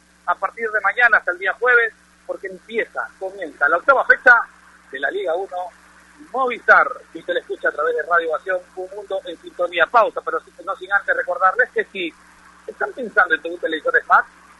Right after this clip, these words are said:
con A O C, con A O C, escúchelo bien, ¿ah? Siempre, pero siempre es posible. Vamos a hacer una pausa, viene Bruno Rosina, nos cuenta algo importante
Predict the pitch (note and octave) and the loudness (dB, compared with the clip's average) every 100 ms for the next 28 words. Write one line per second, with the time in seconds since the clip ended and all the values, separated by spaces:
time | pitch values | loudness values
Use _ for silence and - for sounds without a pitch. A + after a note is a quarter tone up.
0 | _ A#3 A3+ B3+ G3+ - C3+ A2 _ - | _ 0 4 4 2 -4 -10 -12 _ -18
1 | D3+ F#3+ E3+ G3+ G#3 - - F3+ F3+ F#3+ | -10 -8 -6 -4 -6 -8 -16 -8 -4 -2
2 | E3+ C#3 D#3 _ _ A3+ F#3 C3+ - - | -2 0 -2 _ _ -8 -8 -8 -16 -20
3 | - _ - D#3 E3 - B3 D4 D4+ C#4+ | -20 _ -6 -2 -2 -4 -4 -2 -2 0
4 | C#4 - - - - D4 D#4 C4+ _ _ | 0 0 -12 -20 -2 4 4 2 _ _
5 | _ G#3+ - C#3+ - - - - G3 B3+ | _ -6 -4 -8 -10 -6 -4 -2 4 4
6 | C4 E4 C#4 B3+ G#3+ _ A3 G#3 G3+ G3+ | 6 2 4 0 0 _ -6 -4 -4 -2
7 | G3+ G#3 - - - - G3+ G3 G4+ G#4+ | -2 -4 0 2 2 0 -2 -2 -2 -8
8 | A4+ D4+ D#4 C4+ | 2 4 4 0